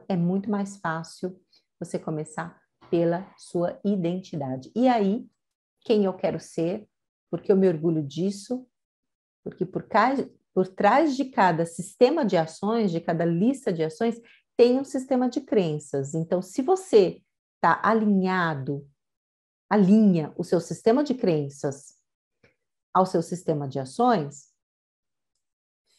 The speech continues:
fica fácil adquirir hábito. Mas se um tá brigando com o outro, é muito mais difícil.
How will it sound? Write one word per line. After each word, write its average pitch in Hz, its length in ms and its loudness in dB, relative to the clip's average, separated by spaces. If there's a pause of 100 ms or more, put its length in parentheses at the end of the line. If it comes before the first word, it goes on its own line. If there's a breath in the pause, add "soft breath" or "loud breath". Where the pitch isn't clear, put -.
(140)
fica 170 260 -4
fácil 147 380 -4
adquirir - 440 -6
hábito. 165 480 -8 (480 soft breath)
Mas 214 180 2
se - 140 -2
um 415 160 4
tá 392 100 0
brigando 160 460 0
com - 120 -12
o 143 120 -6
outro, 185 560 2 (240)
é 233 80 2
muito 175 420 -2
mais 190 160 -2
difícil. - 480 -8